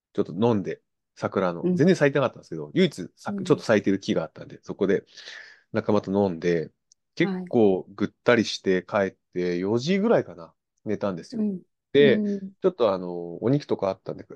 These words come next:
Speaker 1: 冷凍庫から出して、食べよう、あの、
Speaker 2: うん。
Speaker 1: 料理して食べようと思って、解凍しようと思って置いといたら、パッて目覚めたら夜中の十二
Speaker 2: うん。
Speaker 1: 時で。
Speaker 2: え？<laughs>
Speaker 1: <laughs> 七時間ぐらい寝てたんですよ。<laughs>
Speaker 2: それは何？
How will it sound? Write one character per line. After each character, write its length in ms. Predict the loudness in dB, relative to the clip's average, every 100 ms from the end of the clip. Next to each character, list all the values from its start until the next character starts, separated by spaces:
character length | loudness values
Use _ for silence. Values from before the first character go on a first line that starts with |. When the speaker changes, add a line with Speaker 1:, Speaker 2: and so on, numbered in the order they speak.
| -4
Speaker 1:
冷 160 | 2 4
凍 140 | 4
庫 80 | 0
か 80 | -2
ら 80 | -2
出 140 | -4
し 100 | -6
て、 300 | -8 -6 -8 _ _ -10
食 120 | -2
べ 60 | 2
よ 200 | 4 2
う、 40 | 0
あ 100 | -2
の、 120 | -2
Speaker 2:
う 60 |
ん。 60 | 2
Speaker 1:
料 120 | 2
理 80 | 2
し 60 | -2
て 120 | -4
食 60 |
べ 60 | -2
よ 80 | -2
う 40 |
と 80 | -6
思 100 | -18
っ 40 |
て、 100 | -18 -20 _ _
解 180 | -4 -2
凍 160 | 0 0
し 100 | 0
よ 80 | -2
う 20 |
と 100 | -4
思 60 |
っ 20 | -6
て 80 |
置 80 | -4
い 40 | -2
と 60 |
い 60 | -4
た 120 | -6
ら、 200 | -14 -16 -20 -20 -20 -2
パ 100 | 2
ッ 120 | 4
て 80 | 2
目 80 | 0
覚 140 | 0
め 40 | -2
た 60 |
ら 20 | 0
夜 100 | 0
中 160 | 2
の 100 | 2
十 200 | 2 2
二 60 | 2
Speaker 2:
う 40 |
ん。 20 |
Speaker 1:
時 100 | -2
で。 200 | -8 -14 -20 _ -20 _ _ _ -12 0
Speaker 2:
え？ 260 | 2 2 -2 -2 -2 -4 0
<laughs> 340 | 4 6 6 4 0
Speaker 1:
<laughs> 480 | -2 -4 -4 -8 -2
七 260 | 2 6 4
時 120 | 4
間 200 | 4 6
ぐ 60 | 4
ら 80 |
い 40 | 2
寝 100 | -2
て 80 | -6
た 80 |
ん 40 | -12
で 20 |
す 60 | -12
よ。 100 | -20 -10 -6 -2 -2 -2 -2 -2 -2 -6
<laughs> 840 | -12 _ -16 -16 _ _ -16 -16 -4
Speaker 2:
そ 180 | 2 6
れ 140 | 6
は 120 | 6 6
何？ 500 | 8 6 6 0